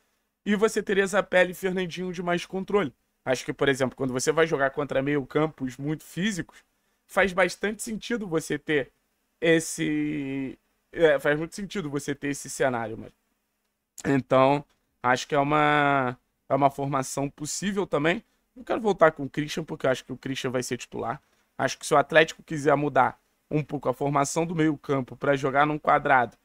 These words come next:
o Filipinho faz mais sentido ainda, porque ele vai estar jogando mais numa parte onde ele se destaca mais que essa intermediária defensiva. É, eu vi alguns lances de jogo da Ponte Preta, assim,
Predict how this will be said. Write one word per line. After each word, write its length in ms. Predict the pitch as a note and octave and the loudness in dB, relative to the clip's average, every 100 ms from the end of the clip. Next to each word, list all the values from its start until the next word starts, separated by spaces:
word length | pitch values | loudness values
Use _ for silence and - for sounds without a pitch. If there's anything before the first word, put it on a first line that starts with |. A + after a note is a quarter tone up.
| _ _ _ | _ _ _
o 80 | C#3 | -10
Filipinho 480 | B2+ D#3 D3+ D3 D3+ | -2 -2 0 -2 -2
faz 260 | - C3+ C#3 | 0 0 2
mais 300 | C#3+ F3 G3 | 2 2 2
sentido 480 | F#3 D#3 - D#3 | -2 -2 -2 -2
ainda, 260 | C3+ B2 D3+ - _ _ _ | -2 -4 -10 -16 _ _ _
porque 200 | - - | -12 0
ele 100 | C#3 | 2
vai 140 | C3 C#3 | 4 2
estar 200 | - C#3 | 2 2
jogando 280 | C#3 C#3+ C#3 | 2 0 2
mais 240 | C#3+ D3 | 2 2
numa 200 | D3+ C#3 | 0 0
parte 460 | - B2+ - - - _ _ _ | 2 2 2 -6 -16 _ _ _
onde 260 | - D#3 E3 | 2 4 4
ele 120 | D3+ | 0
se 120 | D3 | -2
destaca 460 | C3+ - D#3+ D3 C#3+ | -8 2 6 6 4
mais 220 | C#3 - | 2 0
que 100 | - | -2
essa 260 | C#3+ D3 C#3+ | -2 0 0
intermediária 960 | - E3 E3 - D3+ D#3+ D3+ C#3 C#3+ F#3 | -2 -2 -2 -2 0 0 4 6 6 4
defensiva. 640 | D3+ - C3 - D#3 D#3 - _ _ - | -2 -4 -6 -4 -6 -6 -10 _ _ -4
É, 360 | C#3+ C#3 C3 | 2 4 4
eu 120 | - C3+ | 2 0
vi 200 | B2+ E3+ | 2 4
alguns 520 | E3 D3 E3+ D3+ - _ _ - | 4 2 -2 -4 -10 _ _ -12
lances 520 | D3 D3 D#3+ F3+ D3+ | -2 6 8 8 2
de 100 | C3+ | -4
jogo 160 | C#3 C3+ | -4 0
da 140 | C3+ | 0
Ponte 240 | - C3 - | 0 -6 -4
Preta, 320 | C#3+ D3 C3+ | -2 0 0
assim, 260 | - D3+ | -2 -2